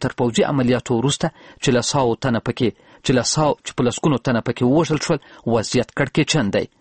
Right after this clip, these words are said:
اروپایي اتحادیې د تاجکستان پر حکومت غږ کړی چې په دې هیواد کې د اسلامي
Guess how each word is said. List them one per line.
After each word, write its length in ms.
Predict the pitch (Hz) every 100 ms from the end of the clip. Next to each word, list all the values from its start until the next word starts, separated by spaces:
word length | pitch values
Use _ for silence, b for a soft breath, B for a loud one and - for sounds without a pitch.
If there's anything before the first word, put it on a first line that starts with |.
| B B B B -
اروپایي 340 | 127 113 139 147
اتحادیې 360 | 135 - 135 151
د 100 | 156 143
تاجکستان 500 | 127 - 139 156 147
پر 140 | - 117
حکومت 260 | 127 156 139
غږ 180 | 139 170 -
کړی 160 | 113 95 b b
چې 80 | -
په 60 | - 123
دې 80 | 107
هیواد 240 | 113 131 -
کې 100 | 165 B B -
د 120 | 127
اسلامي 320 | 127 135 139